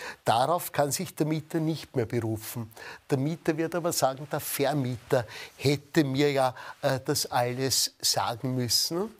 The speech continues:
Äh, dem halte ich allerdings entgegen, dass der Vermieter kein Fachmann ist. Der Vermieter hat nur die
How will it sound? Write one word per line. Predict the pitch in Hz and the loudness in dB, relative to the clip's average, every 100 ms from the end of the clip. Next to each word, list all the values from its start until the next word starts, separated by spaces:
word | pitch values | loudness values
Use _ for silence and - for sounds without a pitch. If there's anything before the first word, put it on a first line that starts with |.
| - - - - - | -20 -18 -16 -12 0
Äh, | 143 143 | 2 2
dem | 143 135 135 175 | 0 -2 -2 0
halte | 107 123 - 170 | 0 0 -2 -6
ich | 170 | -2
allerdings | 156 165 175 147 - | 0 0 -2 -2 0
entgegen, | 151 - 139 151 156 | -2 -2 -2 -2 -4
dass | 143 | -6
der | - | -4
Vermieter | 147 135 123 135 143 - | 0 2 0 -2 -10 -10
kein | - 135 139 | -10 -10 -10
Fachmann | - - 135 - 120 107 | -8 -8 -8 -4 -4 -4
ist. | 113 - - - - - - | -4 -2 -2 -8 -12 -8 -2
Der | 139 | 0
Vermieter | 135 127 156 156 - 151 147 - - | 2 0 0 -6 2 2 2 -4 -4
hat | 123 135 - 135 | 2 2 0 -2
nur | 127 135 | 0 0
die | 135 135 | 0 -4